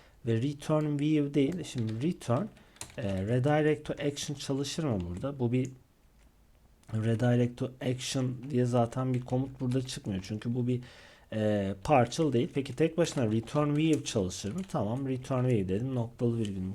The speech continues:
koydum. Görüntüleyelim bakalım çalışacak mı? Return view kısmı. Şimdi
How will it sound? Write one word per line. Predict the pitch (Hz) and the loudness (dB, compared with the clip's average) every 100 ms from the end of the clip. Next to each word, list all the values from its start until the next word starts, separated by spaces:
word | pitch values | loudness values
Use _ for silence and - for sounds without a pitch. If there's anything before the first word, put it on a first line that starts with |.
| - | -4
koydum. | 143 113 165 - - - - | 0 0 -2 -12 -20 -20 -10
Görüntüleyelim | 123 107 - 104 95 92 | -4 -4 -2 -2 0 -2
bakalım | 95 127 135 | -6 -8 -8
çalışacak | - 98 95 - 92 110 | -4 -4 -4 -6 -6 -6
mı? | 131 147 | -8 -6
Return | 113 95 120 110 | -4 -4 -2 -2
view | 95 101 123 | -2 -4 -4
kısmı. | 113 - 92 - - - - - - - | -6 -6 -8 -10 -16 -20 -20 -20 -20 -2
Şimdi | 190 | 2